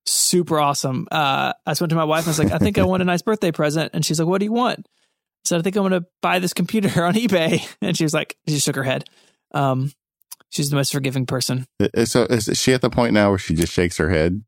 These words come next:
Speaker 1: Yeah. Yeah. Yeah. She's cool. Uh, you know, we're in the process of moving. And so she keeps finding laptops I've stashed in closets. Uh, <laughs> just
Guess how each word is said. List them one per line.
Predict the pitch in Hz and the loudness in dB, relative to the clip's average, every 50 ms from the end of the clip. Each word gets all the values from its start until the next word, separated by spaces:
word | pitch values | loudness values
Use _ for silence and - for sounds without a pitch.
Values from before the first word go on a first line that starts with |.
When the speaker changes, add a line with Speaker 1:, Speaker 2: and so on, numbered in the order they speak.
| _ _ _ - | _ _ _ 0
Speaker 1:
Yeah. | 202 220 247 254 254 247 240 - - _ _ _ _ _ _ - | 2 2 4 2 0 0 -4 -8 -12 _ _ _ _ _ _ 0
Yeah. | 196 208 208 202 196 202 202 202 | 0 2 4 2 2 0 0 0
Yeah. | 185 165 156 143 | 2 2 2 2
She's | 135 - 208 175 | 0 -2 -2 -2
cool. | - 196 180 180 180 180 - - | 0 2 2 4 2 2 2 0
Uh, | 175 165 156 151 147 143 135 - | 2 2 4 4 4 2 0 0
you | - 165 | 0 0
know, | 160 156 | 2 2
we're | 151 165 175 | 2 2 2
in | 190 185 | 2 2
the | 180 | 0
process | - - 165 160 156 180 165 156 | 0 0 0 0 0 0 0 0
of | 147 131 | 0 0
moving. | 139 135 143 151 151 175 175 180 180 180 | 0 0 0 0 0 0 0 0 0 0
And | - 160 - | 0 -2 0
so | - 156 143 143 139 | 0 0 2 0 0
she | - - 151 | 0 -2 -2
keeps | - 170 160 139 - - | -2 -2 -2 -2 -4 -2
finding | - 143 147 151 156 143 | -2 -2 -2 -2 -2 0
laptops | 143 135 139 - 160 143 135 | 0 -2 -2 -2 -2 -2 -2
I've | 143 131 | -4 -4
stashed | - - 143 135 143 - - | -2 -2 -2 -2 -2 -2 -2
in | 120 | -4
closets. | - - - 131 143 165 180 - - - - - _ _ _ _ _ _ _ _ | -2 -2 -2 -2 -2 -2 -4 -4 -4 -6 -6 -8 _ _ _ _ _ _ _ _
Uh, | 151 147 160 - - - - _ | -2 -2 -2 -4 -6 -14 -18 _
<laughs> | _ _ _ | _ _ _
just | - - 165 - | -6 -6 -6 -6